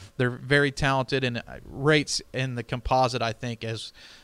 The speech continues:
a top ten overall class nationally. Uh, keep an eye on guys like Jalen Jones, Damon Demas, and of course they're still in on Zach Evans, which is kinda like if, if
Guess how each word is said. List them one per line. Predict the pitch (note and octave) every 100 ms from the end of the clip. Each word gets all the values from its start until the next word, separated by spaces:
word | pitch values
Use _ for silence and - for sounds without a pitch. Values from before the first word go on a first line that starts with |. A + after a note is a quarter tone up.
| -
a | A#2
top | A2 - A#2+ -
ten | C#3 B2 A2+ -
overall | B2+ B2 A#2+ G2
class | - B2+ A#2+ A2+ - -
nationally. | A2+ A#2 A#2 A#2 B2+ E3+ E3 F3 F3+ - - - -
Uh, | A#2+ A2+
keep | - E3
an | C#3+
eye | C3+ C3+
on | B2+ A#2
guys | A#2+ A#2 A2
like | A#2 -
Jalen | A2+ C3+ C3+ C3
Jones, | B2+ B2+ B2+ A#2
Damon | B2+ B2 B2 A#2+
Demas, | B2+ B2 A#2+
and | B2
of | G#2+ -
course | - C#3 -
they're | A#2
still | A2 - C3 B2+
in |
on | A#2+ A2+ G#2+ - - - - -
Zach | B2+ C#3+ B2
Evans, | D#3+ C#3 A2 A2+ -
which | B2 B2 B2
is | A#2
kinda | - C#3+ B2+ A#2
like | A2 A2+ G#2+ - - - - _ _ _ - - -
if, | C#3 C3+ - - -
if | C3+ B2